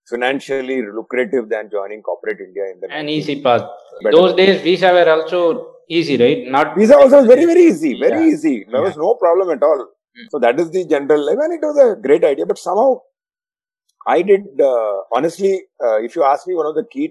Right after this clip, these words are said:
Speaker 1: turning points of my life was in I I T. And the turning point was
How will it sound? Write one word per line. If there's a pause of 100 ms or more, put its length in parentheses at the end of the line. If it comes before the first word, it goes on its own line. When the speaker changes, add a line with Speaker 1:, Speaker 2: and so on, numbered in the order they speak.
Speaker 1:
turning
points
of
my (100)
life
was
in
I
I
T. (1900)
And
the
turning (100)
point
was